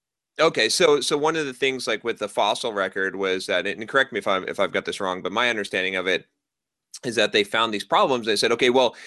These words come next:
w-, it, it looks like th-, th-, there's this Precambrian explosion, right? There's, like, all these, these points in the evolutionary tree where it's like all life suddenly exploded, like, evolution happened really rapidly, like, from the fossil record."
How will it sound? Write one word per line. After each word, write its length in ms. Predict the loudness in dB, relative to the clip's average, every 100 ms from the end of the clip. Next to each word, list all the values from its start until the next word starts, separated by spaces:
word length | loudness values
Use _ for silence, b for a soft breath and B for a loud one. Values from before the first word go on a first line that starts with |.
| B
w-, 140 | -2 0
it, 200 | 2 2
it 100 | 2
looks 240 | 2 4
like 180 | 2 2
th-, 200 | 0 -2
th-, 140 | -2
there's 200 | -2 -4
this 140 | -4 -6
Precambrian 880 | -4 -2 -2 -2 -2 0 2 2 0
explosion, 520 | -4 -2 0 0 -2
right? 140 | -2
There's, 220 | -2 0
like, 180 | 0 0
all 220 | 2 2
these, 320 | 4 2 2 -2
these 180 | -2 -4
points 440 | -4 -4 0 0 0
in 80 |
the 80 | 0
evolutionary 640 | 2 2 0 -2 0 0 0
tree 640 | -2 -2 2 4 4 0 B B B
where 360 | 4 6 6 4
it's 260 | 2 2
like 200 | 2 2 2
all 300 | 2 2 0
life 280 | 0 0
suddenly 380 | -2 -2 0 -2
exploded, 320 | -4 -4 -2
like, 140 | -2 0
evolution 360 | 0 0 -2 -4
happened 340 | -6 -6 -6
really 220 | -4 -2
rapidly, 640 | -2 0 0 -2 -2 0 2
like, 220 | 0 -2
from 180 | -6 -6
the 80 | -4
fossil 420 | 0 2 2 0
record." 380 | 0 0 -2